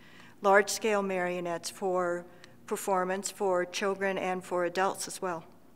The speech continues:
Gustav Baumann immigrated to the United States with his family from Germany when he was a child. He grew up in Chicago, and he was trained at an early age in the printmaking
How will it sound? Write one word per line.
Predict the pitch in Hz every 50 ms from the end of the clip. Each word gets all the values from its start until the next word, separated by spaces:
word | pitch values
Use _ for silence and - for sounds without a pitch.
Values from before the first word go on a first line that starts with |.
| - - - - - - - - -
Gustav | 294 311 320 - - 403 392 359 -
Baumann | - 254 247 254 254 247 226 214 214
immigrated | - 233 233 240 254 233 240 220 208 202 196 190 190 190
to | - 220
the | 190 202 196
United | 190 190 190 190 185 185 185 -
States | - - 185 185 180 - -
with | 202 202
his | - 202 190 -
family | - - 208 208 202 208 214 208 190 175 175 170 170 175 - -
from | - - 220 220 214
Germany | - - 214 214 214 220 220 208 190 175 165 170 170 165 - - -
when | - 202 196 190
he | 196 - 240 233 226
was | 214 208 190 185 180 185 - - - - - - - - -
a | 196 190
child. | - - 220 180 175 160 143 - - - - - - - - - - - - - - - - -
He | - - 262 240
grew | - 254 247 240 247
up | 262 302 294
in | 302 254 226 208 214 220
Chicago, | - - - 262 - - 220 196 190 185 185 180 170 208 247 277 - - - - - - - - - - - -
and | 233 226 226 233 233
he | 226 254 254 247 240
was | 220 233 220 220 220 214 214 - - - -
trained | - - 285 277 294 285 269
at | 247 226 214
an | 208 -
early | - - 240 269 277 277 262 240
age | - 208 208 202 196 190 190 - - - - - -
in | - 214 208 202 202 196
the | 196
printmaking | 202 - - - 285 262 - 240 214 196 196 196 - 196 185 180 180 180